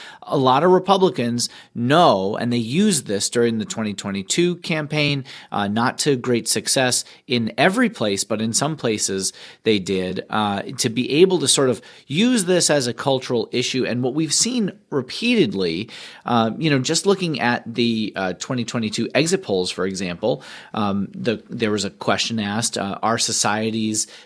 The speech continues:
values on gender identity and sexual orientation, have they, are they changing for the better, for the worse, or not getting be-,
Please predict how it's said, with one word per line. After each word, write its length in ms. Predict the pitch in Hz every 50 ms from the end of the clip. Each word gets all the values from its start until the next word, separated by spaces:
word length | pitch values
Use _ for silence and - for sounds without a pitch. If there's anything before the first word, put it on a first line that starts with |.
| _ -
values 800 | 104 104 117 113 110 113 120 117 113 117 120 123 123 120 120
on 300 | - 104 107 107 107 104
gender 580 | 98 117 107 110 110 110 113 110 107 107 - - -
identity 600 | 107 110 104 117 110 110 113 113 113 120 120 -
and 160 | - 104 104
sexual 480 | - - 107 107 - - 113 101 101 - -
orientation, 920 | 98 98 104 101 101 101 98 - - 135 139 139 - - 135 135 131 131 - - - -
have 180 | 117 113 104
they, 260 | 98 98 98 98 - -
are 120 | 101 101
they 120 | 95 92 92
changing 400 | - - 123 117 110 110 113 98
for 120 | - 95
the 80 | 95 92
better, 400 | 85 - 135 143 156 160 156 151
for 100 | - 117
the 120 | 98 98
worse, 400 | 95 101 123 135 139 139 - -
or 180 | - - 104 101
not 320 | 104 117 117 - - -
getting 340 | - 113 101 98 98 98 95
be-, 160 | 87 98